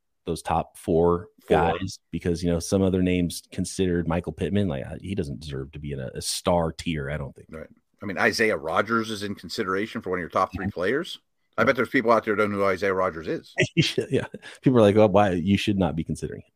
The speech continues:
Speaker 1: it."
Speaker 2: <laughs> Right.
Speaker 1: Uh, Ja-, Jacksonville Jaguars,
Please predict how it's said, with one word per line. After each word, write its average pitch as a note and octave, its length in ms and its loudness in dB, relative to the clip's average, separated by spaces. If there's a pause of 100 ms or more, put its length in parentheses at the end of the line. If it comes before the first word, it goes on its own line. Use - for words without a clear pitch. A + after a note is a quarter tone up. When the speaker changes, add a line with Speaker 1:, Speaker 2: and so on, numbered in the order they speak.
(140)
Speaker 1:
it." A#2 240 -2 (140)
Speaker 2:
<laughs> - 160 -18
Right. C#3+ 260 2 (300)
Speaker 1:
Uh, G#2+ 280 6 (200)
Ja-, F3+ 180 8
Jacksonville F3+ 400 8
Jaguars, E3+ 800 6